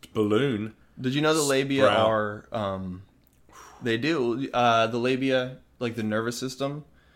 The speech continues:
Speaker 2: like, I don't know how
Speaker 1: Well, the
Speaker 2: they
Speaker 1: clit's the penis
Speaker 2: The clit's
Speaker 1: would
Speaker 2: the
Speaker 1: be
Speaker 2: penis, the labia is the balls.
Speaker 1: Yeah.
Speaker 2: Like, that's, so, like, and the G spot on a woman is a man's, like, prostate.
Speaker 1: How would that feel if you were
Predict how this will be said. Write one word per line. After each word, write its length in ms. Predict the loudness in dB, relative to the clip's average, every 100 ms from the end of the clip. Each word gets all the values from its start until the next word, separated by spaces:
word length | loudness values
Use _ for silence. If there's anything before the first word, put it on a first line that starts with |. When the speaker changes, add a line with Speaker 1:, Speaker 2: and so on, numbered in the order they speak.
| -16 -10
Speaker 2:
like, 140 | -10 -12 -14
I 80 | -8
don't 100 | -6
know 160 | -8 -10 -14
how 140 | -8
Speaker 1:
Well, 100 | -4
the 80 | -4
Speaker 2:
they 60 | -2
Speaker 1:
clit's 280 | 0 0 -2
the 100 | -8
penis 640 | -6 -4 -4 -4 -6 -6
Speaker 2:
The 60 | -4
clit's 180 | -2 -2
Speaker 1:
would 80 | -2
Speaker 2:
the 40 |
Speaker 1:
be 40 | 0
Speaker 2:
penis, 120 | -2
the 100 | -2
labia 360 | 0 0 -2 -2
is 160 | -4
the 80 | -6
balls. 540 | -4 -4 -6 -12 -20 -20 -8
Speaker 1:
Yeah. 260 | -4 -4 -4
Speaker 2:
Like, 140 | -6 0
that's, 220 | 0 -2 -6
so, 200 | -2 2
like, 200 | 2 -2 -10 -20 -20 -20 -20 _
and 240 | 0 2 2
the 140 | 0
G 200 | 2 0
spot 480 | 2 2 2 2 -2
on 180 | -4 -4
a 100 | -2
woman 320 | -2 -2 -2
is 300 | -6 -10 -10 -8
a 80 | -4
man's, 500 | -2 0 -2 -6 -10
like, 220 | -10 -4
prostate. 540 | 0 0 0 -10 -10
Speaker 1:
How 200 | -2 0
would 140 | 0 2
that 280 | 4 4 0
feel 320 | -2 -2 -2
if 200 | -6 -6
you 160 | -6 -4
were 500 | -2 -2 -4 -6